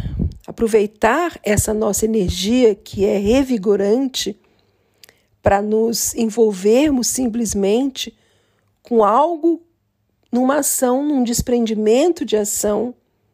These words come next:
que não tem essa elaboração mental, que não tem, é, por trás uma agenda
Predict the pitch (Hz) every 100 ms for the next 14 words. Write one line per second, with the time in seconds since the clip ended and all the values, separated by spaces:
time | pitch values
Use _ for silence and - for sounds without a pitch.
0 | _ _ _ _ _ _ _ _ - 240
1 | 247 262 359 330 - 254 269 254 226 -
2 | 214 208 190 202 196 - 214 208 214 208
3 | - 175 156 151 208 _ _ _ _ _
4 | _ _ _ - _ - - 247 262 359
5 | 349 - 240 247 240 233 - - 196 180
6 | 180 196 - _ _ _ _ _ _ _
7 | _ _ _ _ - 254 - 240 208 233
8 | 262 - 247 294 247 226 233 226 185 185